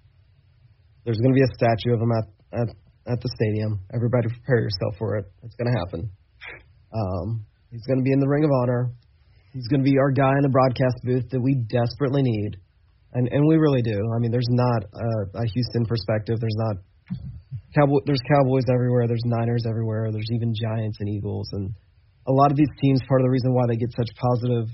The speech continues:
news is they have former players that have good relationships with the franchise. That's gonna be our guy. J J is gonna be that guy. He's gonna be the guy on T V that can kind of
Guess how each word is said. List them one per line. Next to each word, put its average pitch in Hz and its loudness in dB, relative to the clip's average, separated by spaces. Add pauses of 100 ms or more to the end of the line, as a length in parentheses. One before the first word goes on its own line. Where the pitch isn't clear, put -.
(220)
news 147 2
is 123 0
they 127 4
have 113 2
former 123 0
players 117 2
that 120 -2
have 117 -2
good 120 -4
relationships 110 -4
with - -16
the - -20
franchise. 98 -8 (640)
That's 139 0 (100)
gonna 147 2
be 123 2
our 117 0
guy. 85 -6
J 110 -4 (100)
J 131 0 (120)
is 120 -4 (100)
gonna 123 -2
be 117 -4
that 104 -10
guy. 92 -10 (1120)
He's 120 -18
gonna 127 2
be 127 2 (180)
the 131 -6
guy 127 2
on 127 2
T 127 0
V 123 2
that 110 -4
can 117 0
kind 120 0
of 107 -4